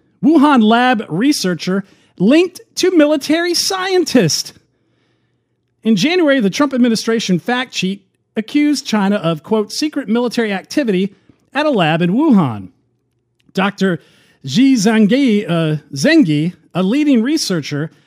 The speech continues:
at the Wuhan Institute of Virology, says it is a civilian institution, but N B C News has found evidence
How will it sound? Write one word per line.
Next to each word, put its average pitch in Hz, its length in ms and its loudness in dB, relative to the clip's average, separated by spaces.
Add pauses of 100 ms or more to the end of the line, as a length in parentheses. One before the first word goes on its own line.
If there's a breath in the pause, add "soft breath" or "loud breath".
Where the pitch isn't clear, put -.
(120 soft breath)
at 165 120 -6
the 190 80 0
Wuhan 247 360 2
Institute 220 480 -4
of 135 100 -4
Virology, 143 640 -4 (460)
says 247 500 0
it 269 80 -2
is 277 160 0
a 277 80 0
civilian 254 580 0
institution, 190 840 -2
but 175 180 -4
N 285 140 2
B 330 100 2
C 339 220 0
News 302 380 0
has 214 140 -2
found 240 280 0
evidence 233 580 -2